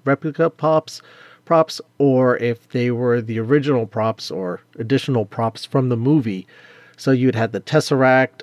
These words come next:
on display. You had several of Iron Man's suits of armor on display that you could get pictures of in front of, and a lot of, um, pieces of information that told you about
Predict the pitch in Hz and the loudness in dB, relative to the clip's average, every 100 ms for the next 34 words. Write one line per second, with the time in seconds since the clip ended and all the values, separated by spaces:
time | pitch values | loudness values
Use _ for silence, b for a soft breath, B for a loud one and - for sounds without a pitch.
0 | - 127 131 131 - 131 127 127 113 107 | -4 -2 -2 -4 -2 -2 0 0 -4 -6
1 | 107 - - 127 117 123 - 113 120 113 | -8 -8 -4 -2 0 0 0 -4 -4 -2
2 | 107 104 107 _ - 135 139 123 120 120 | -2 -4 -8 _ -4 0 0 0 -2 -2
3 | 113 104 - - - - 160 127 120 - | -4 -10 -16 -20 -20 -4 -2 0 -4 -8
4 | - 139 139 139 135 135 123 - 131 131 | -6 -4 -2 -2 -2 -4 -6 -4 -2 -2
5 | 117 - - 107 110 - 160 - 147 143 | -4 -8 -14 -10 -10 -8 -10 -6 -2 -2
6 | - 123 131 127 139 131 110 131 127 123 | -2 -4 -4 -4 -6 -10 -6 -4 -2 0
7 | 123 120 - B B B B B _ 120 | -2 -2 -8 B B B B B _ -8
8 | 120 117 117 117 117 135 135 131 127 120 | -6 -4 -4 -6 -2 2 2 4 2 2
9 | 110 - _ _ _ _ - 107 104 - | -2 -12 _ _ _ _ -8 -4 -4 -6
10 | 95 92 _ _ _ b b _ 170 147 | -10 -16 _ _ _ b b _ -4 -2
11 | 135 131 131 120 123 123 - 123 113 - | 0 0 0 -2 0 -2 -2 -6 -6 -2
12 | 147 151 127 104 101 107 107 110 | 0 0 0 -2 -4 -4 -2 -2